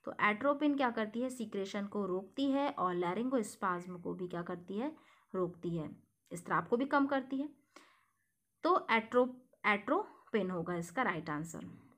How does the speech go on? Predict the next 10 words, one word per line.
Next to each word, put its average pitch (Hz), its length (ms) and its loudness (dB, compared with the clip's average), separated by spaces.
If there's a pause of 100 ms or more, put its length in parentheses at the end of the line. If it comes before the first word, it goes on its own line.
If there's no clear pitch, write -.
(1400)
Breastfeeding 294 920 0
is 277 240 0
contraindication 226 1000 2
except, 165 340 -8 (380)
breastfeeding 208 680 -2
contraindication 190 840 -2
है, 190 200 -4
स्तनपान 202 380 -2
वर्जित 196 460 -4
है, 214 200 -8